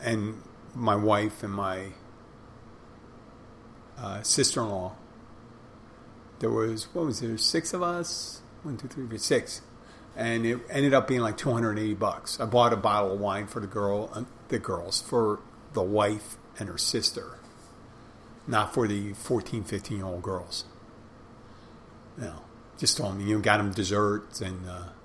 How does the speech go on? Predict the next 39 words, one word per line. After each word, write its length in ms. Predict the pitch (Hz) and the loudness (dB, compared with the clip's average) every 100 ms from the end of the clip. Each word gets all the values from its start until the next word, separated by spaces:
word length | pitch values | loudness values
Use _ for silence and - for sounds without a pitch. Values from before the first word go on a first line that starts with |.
| - | -10
did 140 | - 180 | -2 0
I 60 | |
get 160 | 185 196 | 2 0
'em 100 | 185 | 0
desserts? 460 | 180 175 175 170 | 0 0 -2 -4
Did 160 | - 120 | -6 -4
they 60 | 120 | -2
get, 280 | 139 - | -4 -4
no, 140 | 123 113 | -4 -4
they 100 | 113 | -4
got 180 | 156 165 | -4 -4
a, 80 | 135 - | -6 -12
they 220 | 214 127 120 | -4 0 4
did 220 | 160 160 | 6 6
get 160 | 110 | 2
a 40 | 98 | 0
dessert 400 | 95 98 101 117 - - - | -2 -2 -4 -4 -14 -18 -8
and 120 | 113 | 0
appetizers 840 | 107 107 - - 104 101 101 107 98 | 2 2 0 -2 0 2 0 -4 -2
and 220 | 98 101 | -4 -4
dinner 440 | 98 101 98 101 98 | -4 -2 -2 -2 -2
and 140 | 98 | -4
all 160 | 98 101 | -4 -2
that 240 | 95 92 | -4 -6
stuff. 240 | - 92 - - - - - | -8 -8 -10 -18 -18 -10 -2
And, 280 | 117 110 107 - - | -2 -2 -8 -16 -6
you 80 | 156 | 0
know, 120 | 135 | 2
I, 280 | 107 117 104 - - - | 4 2 2 -6 -16 -2
obviously, 580 | 90 87 98 - 95 92 - - - - - - - - - | 0 0 -2 -4 -6 -12 -18 -20 -20 -20 -20 -20 -20 -20 -16
I'm 140 | - 95 | -10 -8
in 60 | |
the 80 | 90 | -6
business. 320 | 82 85 92 | -6 -6 -4
I 100 | 101 | -2
left, 240 | 104 98 - | 0 -2 -2
like, 220 | 95 - | -6 -6
twenty-five 840 | - 104 101 - 101 92 95 - | -8 -6 -6 -2 0 0 -2 -6
percent. 440 | - 101 107 101 | -6 -2 -2 -2